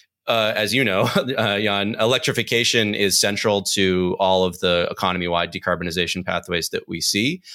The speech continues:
Um, and so we need to be converting as much of the, um, you know, building, uh, transportation, industrial demand as possible, uh, to electricity. Um, that does two things. Um, one, it makes most of that process,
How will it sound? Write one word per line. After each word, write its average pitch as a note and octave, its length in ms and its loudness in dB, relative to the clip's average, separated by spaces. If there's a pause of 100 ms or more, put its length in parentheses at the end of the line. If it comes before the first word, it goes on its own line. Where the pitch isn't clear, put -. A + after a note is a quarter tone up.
(340)
Um, G#2+ 280 0
and A2 160 0
so A#2 160 2
we A2 100 2
need A#2+ 180 0
to A#2 40 -2
be G#2+ 120 0
converting G2+ 560 0
as F2+ 180 -2
much G2 300 -2
of F#2 340 2
the, F2+ 360 -2 (380)
um, E2+ 640 -2
you F#2 80 0
know, E2 240 -2 (280)
building, G#2+ 680 4
uh, F2 360 2
transportation, G2 760 0
industrial F#2 480 0
demand F2 420 -2
as D#2+ 140 -2
possible, A#2+ 760 0
uh, F2 320 4
to F2+ 380 0
electricity. C3+ 680 -2 (400)
Um, A2 280 0
that A#2 180 -2
does G2+ 200 0
two B2+ 240 0
things. E3 560 0
Um, F#2+ 380 0
one, A2+ 440 0
it G#2 220 -2
makes G#2+ 400 0
most A2 380 2
of G2+ 120 0
that G2 400 -2
process, G2 580 0